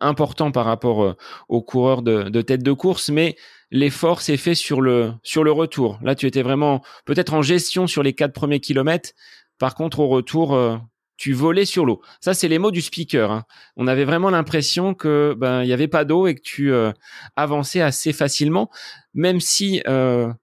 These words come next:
pour quelqu'un qui, euh, comme toi, fait du marathon, du trail, vous avez, je pense, du pied, des gammes que vous devez travailler. Mais là, de ne pas avoir la vue sur, euh, le pied, sur les appuis,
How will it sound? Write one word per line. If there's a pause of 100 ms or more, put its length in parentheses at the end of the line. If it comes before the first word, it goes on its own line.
(100)
pour
quelqu'un
qui,
euh, (420)
comme
toi,
fait
du
marathon,
du
trail, (220)
vous
avez,
je
pense,
du
pied,
des
gammes
que
vous
devez
travailler. (420)
Mais
là,
de
ne
pas
avoir
la
vue
sur,
euh, (380)
le
pied,
sur
les
appuis,